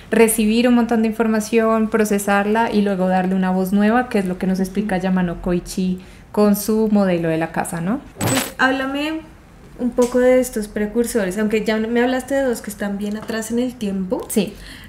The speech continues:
Speaker 2: Hay unos que empiezan a surgir, por ejemplo, en los a-, finales de los años veinte, en los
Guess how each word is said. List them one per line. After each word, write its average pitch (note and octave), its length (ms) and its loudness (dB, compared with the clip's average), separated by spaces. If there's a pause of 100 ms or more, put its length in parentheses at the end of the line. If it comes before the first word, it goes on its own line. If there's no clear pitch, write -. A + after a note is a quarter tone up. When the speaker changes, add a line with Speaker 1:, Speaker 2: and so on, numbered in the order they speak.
Speaker 2:
Hay A#3 180 6
unos A3 220 -4
que B3 100 -4
empiezan A#3+ 480 -2
a G3+ 60 -4
surgir, A3 500 -6
por F#3 140 -8
ejemplo, F#3 580 -4
en F#3+ 600 -4 (320)
los G#3 240 0
a-, F#3+ 160 0 (160)
finales G#3 340 0
de G3+ 80 -4
los G#3 180 -4
años F3+ 300 -4
veinte, G#3 880 0
en F#3 100 -4
los - 200 -10